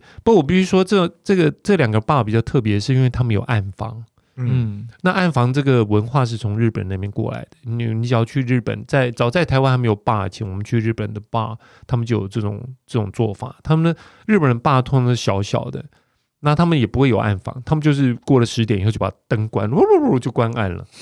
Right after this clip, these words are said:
Speaker 1: 然后就可能留，留，留酒吧台一些小小的灯，然后，然后，然后客人爱怎么样就怎么样了。
Speaker 3: 会发生什么事吗？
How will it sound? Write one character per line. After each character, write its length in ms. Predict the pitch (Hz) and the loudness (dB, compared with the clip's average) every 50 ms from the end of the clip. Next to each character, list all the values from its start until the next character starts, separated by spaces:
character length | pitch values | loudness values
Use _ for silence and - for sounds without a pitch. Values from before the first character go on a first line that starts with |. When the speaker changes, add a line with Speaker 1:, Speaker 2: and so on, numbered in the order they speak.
| - - - - - - - | -16 -16 -16 -18 -20 -6 0
Speaker 1:
然 100 | 127 120 | 2 4
后 100 | 131 139 | 4 4
就 280 | 131 139 135 127 123 120 | 4 6 6 6 4 4
可 120 | - 123 | 4 2
能 200 | 120 120 127 120 | 2 2 2 2
留， 180 | 113 117 117 127 | 4 4 4 6
留， 280 | 127 123 120 117 117 | 6 6 6 4 4
留 200 | 117 117 120 120 | 4 4 4 4
酒 160 | 127 - 113 | 2 2 0
吧 260 | 98 - - 120 113 117 | 0 0 2 2 2 2
台 180 | 117 120 107 | 2 0 0
一 40 | 104 | 0
些 140 | 98 113 110 | 0 0 0
小 160 | - - 101 | 0 0 0
小 160 | 98 - 110 | 0 0 -2
的 120 | 104 101 101 | -2 -4 -4
灯， 160 | - - - - 107 110 - - _ _ _ _ _ _ _ _ | -6 -6 -8 -10 -10 -12 -16 -20 _ _ _ _ _ _ _ _
然 120 | 120 117 | 0 2
后， 160 | 120 120 113 113 - | 2 2 0 -2 -6
然 100 | 135 120 | -4 -2
后， 240 | 117 120 117 117 - - - _ _ _ | 0 0 0 0 -4 -8 -14 _ _ _
然 140 | - 117 117 | -2 -2 0
后 40 | 117 | 0
客 180 | - - 147 | 0 2 2
人 140 | 131 104 101 | 2 2 2
爱 100 | 120 117 | 2 0
怎 140 | 110 - 98 | 0 -2 -4
么 80 | 95 95 | -4 -2
样 140 | 98 98 92 | -2 -4 -4
就 100 | - 95 | -6 -8
怎 100 | - - | -10 -10
么 80 | 95 113 | -10 -10
样 120 | 117 110 - - | -8 -8 -8 -10
了。 80 | 127 127 - _ _ _ | -10 -12 -14 _ _ _
Speaker 3:
会 160 | _ - 190 | _ -2 -2
发 180 | 160 - 135 131 | 0 0 -2 -2
生 160 | 120 127 123 | -2 -2 -4
什 120 | 113 - - | -4 -6 -8
么 60 | - - | -12 -12
事 280 | - - - - 107 | -12 -12 -10 -10 -10
吗？ 180 | - - 85 | -12 -12 -14